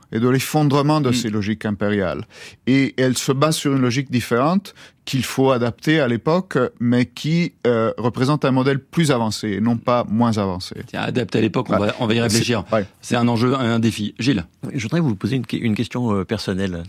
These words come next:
Speaker 3: Giuliano D'Ampoli. Parce que, mm, que, et je voudrais la poser parce que je, je me la pose aussi. On a un, des parcours assez proches.
Speaker 1: Tout à fait.
Speaker 3: Euh, et j'étais
Speaker 1: <laughs>
Speaker 3: intrigué par les trois derniers mots de votre, de votre livre. Euh, vous avez été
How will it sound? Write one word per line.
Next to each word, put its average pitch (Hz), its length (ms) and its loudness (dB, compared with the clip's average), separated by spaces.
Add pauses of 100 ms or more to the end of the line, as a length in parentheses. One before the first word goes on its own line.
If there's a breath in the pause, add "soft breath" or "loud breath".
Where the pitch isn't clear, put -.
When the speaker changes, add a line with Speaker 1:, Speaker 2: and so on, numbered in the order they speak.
(120)
Speaker 3:
Giuliano 87 340 -8
D'Ampoli. 85 460 -4 (280 loud breath)
Parce - 100 -20
que, 98 200 0 (120)
mm, 98 320 0 (100)
que, - 120 0 (880)
et 101 140 -4
je 87 40 -4
voudrais 101 180 2
la 101 80 2
poser 110 180 0
parce 123 140 -2
que 110 80 0
je, 90 140 -6
je 92 140 -4
me 90 120 2
la 90 120 2
pose 98 220 0
aussi. 120 300 2
On 95 140 0
a 95 120 -2 (160)
un, 101 100 -6
des 92 200 -12
parcours 107 480 -2 (340 loud breath)
assez 123 260 -2
proches. - 460 -2 (320 loud breath)
Speaker 1:
Tout 117 60 -8
à 107 40 -8
fait. 104 120 -14 (160)
Speaker 3:
Euh, 104 160 2
et 123 100 -2
j'étais 123 260 2
Speaker 1:
<laughs> - 0 -
Speaker 3:
intrigué 131 360 2
par 143 340 0 (160)
les 101 160 -2
trois 139 220 0
derniers 117 340 4
mots 113 320 4 (340)
de 87 140 -6
votre, 85 540 -4
de 90 100 -2
votre 87 260 0
livre. 85 160 -4 (360 loud breath)
Euh, 92 100 -4
vous 92 180 2
avez 117 160 4
été 139 320 2